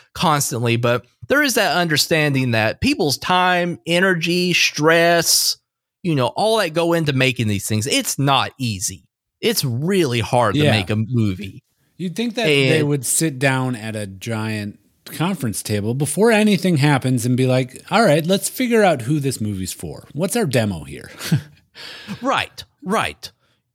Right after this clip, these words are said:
Speaker 1: Yeah, what, what are we trying to accomplish here? Who are we targeting? All right, is, is this a film that we would wanna watch?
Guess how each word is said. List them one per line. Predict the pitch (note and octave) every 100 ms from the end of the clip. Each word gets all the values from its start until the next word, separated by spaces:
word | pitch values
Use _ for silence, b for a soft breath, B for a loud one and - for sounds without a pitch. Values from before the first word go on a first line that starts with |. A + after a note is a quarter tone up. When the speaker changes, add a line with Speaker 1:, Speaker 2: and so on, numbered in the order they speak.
| -
Speaker 1:
Yeah, | A3 A2+
what, | G2+ D#3+ -
what | E3 D3+ G#3+
are | C4
we | A#3+
trying | - A3 G3+
to | F#3+ F3
accomplish | - C#3+ A#2+ G#2+ -
here? | A2+ G#2+ G#2+ A2 -
Who | - A3+ B3+ A3+
are | F#3+
we | F3
targeting? | D3 C#3 C3 B2 B2 B2 B2 A#2+ b b b b -
All | C3+
right, | C#3 C#3 _
is, | D#3+ C#3+ - -
is | E3 D3+ D#3+
this | D4 E4 A#3
a | F3+
film | - D#3+ C#3 C3
that | B2+ B2 A#2+
we | B2+ G3 G3
would | D3 A#2
wanna | A#2 G#2+ F2+
watch? | D#2+ E2+ C#2+ - - -